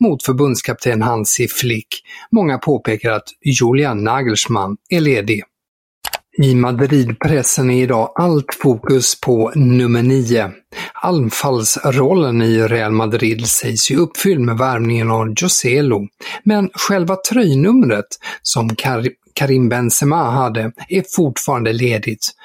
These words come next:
Joselu tog nummer fjorton. Och det här är ingen liten sak. Det skulle vara första gången i historien som Real Madrid går in i en ny säsong utan en spelare i tröja nummer nio.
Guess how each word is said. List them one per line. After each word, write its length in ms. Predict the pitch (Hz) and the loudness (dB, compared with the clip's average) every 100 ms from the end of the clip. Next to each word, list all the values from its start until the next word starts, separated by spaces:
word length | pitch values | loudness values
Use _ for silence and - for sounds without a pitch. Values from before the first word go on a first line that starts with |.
| - - 208 | -16 -4 -2
Joselu 540 | - 156 226 175 107 | 0 2 2 2 0
tog 240 | - 135 127 | -2 0 2
nummer 260 | 117 110 | 2 0
fjorton. 840 | 107 - 226 123 117 - 175 101 110 - - - | -4 0 2 2 -2 -2 -2 -2 -8 -16 -10 0
Och 200 | 240 - | 0 0
det 100 | 131 | -2
här 200 | - 120 | -2 -2
är 80 | 214 | 0
ingen 260 | 202 160 | 0 2
liten 360 | 170 160 143 135 | 2 0 0 0
sak. 380 | - 156 147 - _ - - - | 0 -2 -2 -6 _ -20 -10 -4
Det 80 | |
skulle 280 | 117 123 117 | -2 0 0
vara 100 | 110 | 0
första 380 | - 214 - 208 | 0 -2 0 0
gången 320 | 196 185 180 | 0 2 4
i 40 | 175 | 2
historien 520 | 175 - - 202 170 | 2 2 2 2 2
som 260 | 135 123 | 2 0
Real 200 | 120 127 | 2 0
Madrid 540 | 131 127 120 170 165 123 - - - | 0 -2 -2 -2 -2 -4 -12 -10 0
går 160 | 175 | 2
in 160 | 151 143 | 4 4
i 80 | 147 | 4
en 120 | 139 | 2
ny 160 | 139 | 2
säsong 680 | 180 - 156 - 165 131 117 | 0 0 0 0 0 0 -2
utan 480 | 147 226 170 151 135 | 0 -2 -2 -2 0
en 120 | 131 | 0
spelare 500 | - - 214 113 113 | -2 0 2 2 0
i 120 | 117 | -2
tröja 580 | - - 208 151 123 120 160 | -4 -2 0 2 0 -2 0
nummer 400 | 147 127 120 123 | 2 2 2 0
nio. 640 | 127 143 143 110 123 | 2 2 2 2 0